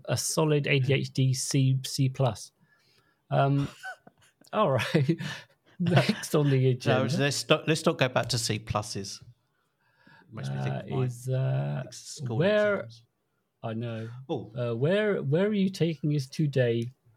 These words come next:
Speaker 1: Paulio?
Speaker 2: Well, well, Martin, I'm gonna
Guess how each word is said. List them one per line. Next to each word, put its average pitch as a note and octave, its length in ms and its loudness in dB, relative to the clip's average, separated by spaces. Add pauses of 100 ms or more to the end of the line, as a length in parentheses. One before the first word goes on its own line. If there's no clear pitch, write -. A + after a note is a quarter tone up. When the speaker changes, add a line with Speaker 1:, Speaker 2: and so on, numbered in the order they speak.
Speaker 1:
Paulio? B2+ 360 2
Speaker 2:
Well, G#2+ 440 0 (920)
well, E3+ 240 0
Martin, A#2 640 -4 (760)
I'm D3 100 -2
gonna D#3+ 220 0